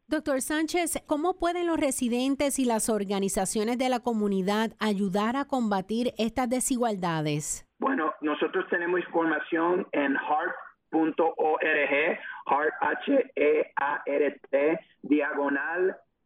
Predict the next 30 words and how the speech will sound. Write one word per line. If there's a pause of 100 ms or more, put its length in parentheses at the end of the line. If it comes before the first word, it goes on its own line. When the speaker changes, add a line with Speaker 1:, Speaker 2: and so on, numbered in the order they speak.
(100)
Speaker 2:
H
B
P
Control,
High
Blood
Pressure
Control. (100)
Entonces, (260)
heart (160)
punto
org,
diagonal (120)
H
B
P. (920)
Esta
noche
hay
un
even-,
un
evento, (240)
un
evento
en
inglés (120)
que
se
va